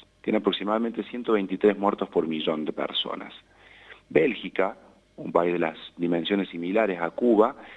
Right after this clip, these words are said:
tiene once millones de personas y tiene veinticinco mil muertos en lo que va de la pandemia. Tiene dos mil ciento setenta y ocho muertos por millón. Recordemos que Cuba tiene ciento veintitrés muertos por millón.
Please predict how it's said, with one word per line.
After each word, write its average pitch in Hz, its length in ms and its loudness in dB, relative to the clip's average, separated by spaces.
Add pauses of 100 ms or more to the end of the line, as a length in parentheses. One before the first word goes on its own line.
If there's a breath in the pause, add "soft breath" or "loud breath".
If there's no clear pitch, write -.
(220 loud breath)
tiene 113 200 4
once 135 240 0
millones 104 380 -8
de 90 80 -6
personas 98 720 -4 (640 loud breath)
y 104 80 -6
tiene 131 180 2
veinticinco 101 580 -2
mil 117 200 0
muertos 82 360 2
en 73 60 -10
lo 76 80 -10
que - 80 -2
va 80 100 2
de 80 60 2
la 80 140 0
pandemia. 65 600 -6 (220)
Tiene 104 200 4
dos 95 200 4
mil 123 220 0
ciento 117 280 -8
setenta 92 380 0
y 101 60 6
ocho 104 180 2
muertos 101 320 2
por 78 180 0
millón. 73 520 -6 (360)
Recordemos 92 440 4
que - 80 -12
Cuba 98 240 8
tiene 92 220 -2
ciento 95 280 -2
veintitrés 85 420 0
muertos 73 280 -6
por 65 180 -12
millón. - 340 -6